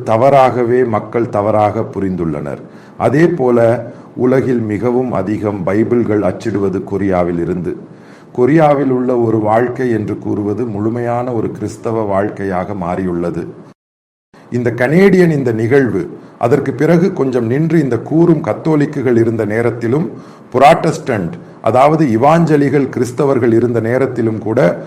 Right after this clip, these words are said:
கொரியாவின் அந்த கலாச்சாரம் என்று கூறப்படும் இந்த பெண்களை அடிமைப்படுத்தும் நிகழ்வு அப்போதும் இருந்தது. ஆனால் பெந்தகோஸ்த் ரிவைவல் கொரியாவில் அடித்த பிறகு அது முழுவதும் மாறியது. இப்போது புரிந்து கொள்ளுங்கள், இந்தியாவிலும் இந்த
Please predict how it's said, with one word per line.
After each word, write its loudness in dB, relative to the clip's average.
கொரியாவின் 4
அந்த -2
கலாச்சாரம் 2
என்று -4
கூறப்படும் -2
இந்த 0
பெண்களை 2
அடிமைப்படுத்தும் 0
நிகழ்வு 0
அப்போதும் -2
இருந்தது. -6
ஆனால் 4
பெந்தகோஸ்த் -2
ரிவைவல் 2
கொரியாவில் -2
அடித்த -4
பிறகு -4
அது 0
முழுவதும் -2
மாறியது. -4
இப்போது 0
புரிந்து 2
கொள்ளுங்கள், 0
இந்தியாவிலும் 2
இந்த -4